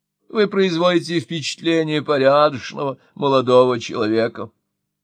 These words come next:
Минц вопросительно взглянул на Бруно Васильевича. «Мама», — попросил тот, —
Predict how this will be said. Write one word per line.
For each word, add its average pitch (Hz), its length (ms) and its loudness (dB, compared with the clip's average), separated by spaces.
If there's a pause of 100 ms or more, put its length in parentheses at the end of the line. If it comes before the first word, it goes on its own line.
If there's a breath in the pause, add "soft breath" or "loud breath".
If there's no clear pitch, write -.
(920)
Минц 98 420 -4
вопросительно 104 680 -6
взглянул 98 380 -6
на 104 100 -4
Бруно 104 220 -6
Васильевича. 101 580 -10 (600)
«Мама», — 120 520 0
попросил 104 520 -8
тот, — 110 240 -10